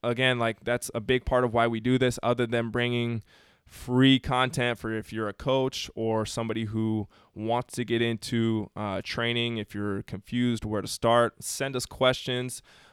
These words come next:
Um, man, we're happy to help. Um, also, we're, we are doing, um, and I talked about online coaching.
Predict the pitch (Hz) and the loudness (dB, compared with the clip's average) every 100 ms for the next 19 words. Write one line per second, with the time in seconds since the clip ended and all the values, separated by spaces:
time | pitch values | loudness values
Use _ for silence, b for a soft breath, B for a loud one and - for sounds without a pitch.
0 | - 110 110 107 104 107 113 107 107 107 | -10 -4 0 -2 -4 -4 -4 -2 -2 -2
1 | 107 110 110 107 - - b b b - | -2 -4 -4 -6 -8 -14 b b b -4
2 | 110 107 101 - 123 - 131 120 120 107 | 0 0 0 6 6 6 2 4 2 2
3 | 120 117 131 127 135 131 131 - 110 107 | 4 6 6 6 2 0 -2 -2 -2 0
4 | 107 107 104 _ _ - 104 107 107 - | -2 -4 -8 _ _ -20 -10 -6 -6 -4
5 | 110 107 104 101 104 101 95 113 - 143 | -6 -4 -6 -6 -8 -8 -8 -8 -8 -12